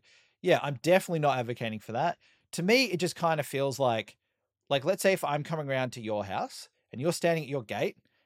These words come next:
and I'm walking up the street and someone comes in and mugs me, right? If you're standing there and you go, "You know what? I would like to get involved with that, but I actually couldn't come across and get involved in that and help you out there. So sorry, you're on your own."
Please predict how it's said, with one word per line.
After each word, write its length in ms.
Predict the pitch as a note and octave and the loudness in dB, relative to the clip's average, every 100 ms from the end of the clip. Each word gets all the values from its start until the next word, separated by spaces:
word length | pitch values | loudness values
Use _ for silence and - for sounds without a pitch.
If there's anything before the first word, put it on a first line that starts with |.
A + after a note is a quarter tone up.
| - | 0
and 80 | D3 | 4
I'm 120 | G3+ | 6
walking 280 | G3+ G#3 G3 | 6 4 -2
up 80 | |
the 60 | E3 | -4
street 440 | - B2+ C#3+ - _ _ _ _ _ _ | -6 -2 -2 -2 _ _ _ _ _ _
and 540 | C3+ C3 C3 B2+ A#2 - _ _ | -2 0 2 -2 -4 -10 _ _
someone 340 | - C4 C4+ A#3+ | -2 0 2 4
comes 240 | A3+ G#3 | 4 6
in 200 | F3 F3 | 4 2
and 180 | E3 C#3+ | 0 2
mugs 280 | C3+ C3 - | 2 2 -4
me, 200 | F2+ - _ _ _ _ _ - | -12 -14 _ _ _ _ _ 2
right? 220 | D#3 - - | 2 2 -2
If 120 | - | 2
you're 120 | C#4+ | 2
standing 420 | - B3 A#3+ G#3+ | 4 4 4 4
there 300 | C#3 C3 B2+ - _ _ - | 6 6 4 0 _ _ 0
and 140 | D3 | 2
you 140 | D3+ D#3+ | 4 6
go, 280 | D3+ D3 B2 _ _ | 10 8 6 _ _
"You 120 | D#3+ F3 | 2 6
know 100 | E3 | 10
what? 220 | D#3 D3+ | 10 10
I 120 | D3+ D#3 | 8 8
would 220 | C#3+ B2+ | 6 2
like 280 | C3+ F3+ - | 6 6 4
to 100 | G#3+ | 0
get 140 | F#3+ | 2
involved 340 | G3 F3+ F#3+ F#3+ | 4 8 8 6
with 100 | F#3 | 4
that, 300 | G#3 C4+ - _ _ | 6 6 2 _ _
but 120 | D3 | 8
I 100 | C#3 | 10
actually 320 | D#3 E3+ D#3+ C3 | 10 8 -2 -6
couldn't 400 | - E3 D#3 D3+ | -2 0 0 0
come 220 | D3 C3+ | -2 -2
across 460 | B2 C3+ B2 - - | 2 2 2 0 -2
and 460 | B2 A#2 A2+ A2+ - | 0 2 0 -6 -6
get 160 | B2 A#2 | -2 0
involved 380 | A2 A2+ A2+ A#2 | 2 2 0 0
in 80 | |
that 160 | A2+ A#2 | -2 -2
and 80 | A#2 | -2
help 240 | A#2+ A#2 | -6 -6
you 120 | A#2+ | -6
out 160 | A2 A2 | -6 -6
there. 260 | A2+ A2 C3 - - | -4 -6 -8 -14 -18
So 240 | - C3 | -2 0
sorry, 460 | A2+ - E3+ D#3 C#3+ | 0 6 10 10 8
you're 140 | C#3+ C#3+ | 4 4
on 120 | C3 | 4
your 120 | B2+ | 4
own." 300 | C3+ G#2 A#2+ | 4 4 -4